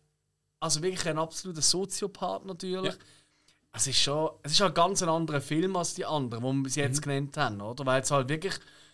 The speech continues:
Speaker 1: und das ist ja etwas, was ich mir viel häuf-, häufiger würde wünschen, ein Film, wo du einfach nur mit dem Killer mitgehst. Weißt du, in den
Speaker 2: Ja,
Speaker 1: meisten
Speaker 2: ja.
Speaker 1: Slasher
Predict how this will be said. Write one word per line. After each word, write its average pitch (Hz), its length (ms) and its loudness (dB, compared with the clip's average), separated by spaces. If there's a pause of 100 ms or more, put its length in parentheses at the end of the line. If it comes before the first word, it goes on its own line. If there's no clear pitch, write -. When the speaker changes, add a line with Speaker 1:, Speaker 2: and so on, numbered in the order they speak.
(480)
Speaker 1:
und 147 160 2
das 160 60 2
ist 160 100 2
ja 156 120 6
etwas, 135 180 2
was 139 80 0
ich 120 100 -4
mir 113 160 -2
viel 196 240 -6
häuf-, 208 160 -8
häufiger 180 380 -10
würde 185 240 -8
wünschen, 117 340 -6
ein 101 160 -8
Film, 156 420 -2 (380)
wo 139 140 -8
du 143 120 -2
einfach 143 440 -2
nur 147 480 0 (280)
mit 123 160 -10
dem 123 260 -6
Killer 160 280 -2
mitgehst. 143 640 -4 (140)
Weißt 147 160 2
du, 180 60 0
in 160 40 -4
den 151 80 4
Speaker 2:
Ja, 147 80 10
Speaker 1:
meisten 196 280 4
Speaker 2:
ja. 196 40 2
Speaker 1:
Slasher 147 600 4